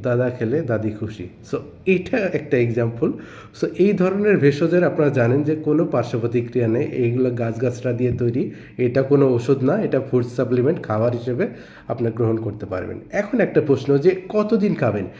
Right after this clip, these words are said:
এটা basically আপনি এক মাস থেকে ছয় মাস কন্টিনিউয়াসলি খেতে পারবেন, কোনো সমস্যা নেই। কেউ যদি মনে করেন যে "আমি টানা ছয় মাস খাবো", no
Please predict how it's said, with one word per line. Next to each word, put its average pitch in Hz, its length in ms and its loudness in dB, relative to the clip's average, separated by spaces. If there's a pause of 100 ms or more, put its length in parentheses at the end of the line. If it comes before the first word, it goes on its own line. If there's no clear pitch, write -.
(200)
এটা 143 200 4
basically 196 580 2
আপনি 214 360 -2
এক 160 300 0
মাস 180 260 0
থেকে 208 200 0 (100)
ছয় 160 280 2
মাস 196 280 2
কন্টিনিউয়াসলি 143 760 0
খেতে 107 260 -6
পারবেন, 98 320 -6
কোনো 151 260 2
সমস্যা 101 400 -4
নেই। 90 140 -6 (340)
কেউ 143 140 8
যদি 170 260 6
মনে 165 220 6
করেন 160 260 4
যে 156 100 4
"আমি 156 140 4
টানা 147 340 4
ছয় 139 220 -2
মাস 135 240 0
খাবো", 139 220 -4
no 190 160 2